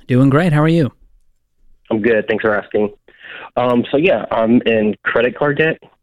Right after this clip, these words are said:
Speaker 2: and, um, I'll just give you the numbers to start off with. Uh, we could say twenty-six thousand in combined credit card debt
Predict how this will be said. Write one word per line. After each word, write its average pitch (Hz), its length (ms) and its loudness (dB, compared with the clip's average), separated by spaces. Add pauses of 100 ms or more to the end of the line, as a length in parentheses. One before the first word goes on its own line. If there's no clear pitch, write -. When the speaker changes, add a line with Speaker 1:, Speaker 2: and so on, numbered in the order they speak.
(140)
Speaker 2:
and, 107 500 0
um, 104 560 -2
I'll 107 80 -2
just 110 200 -6
give 113 120 2
you 117 80 4
the 101 100 0
numbers 104 340 0
to 92 80 -10
start 98 260 -4
off 95 180 -2
with. 110 160 0 (260)
Uh, 101 360 -2 (120)
we 123 60 2
could 120 180 0
say 107 180 0 (120)
twenty-six 113 480 -2
thousand 120 540 0
in 107 100 0
combined 107 540 0
credit 101 280 -2
card 117 200 -2
debt 127 260 0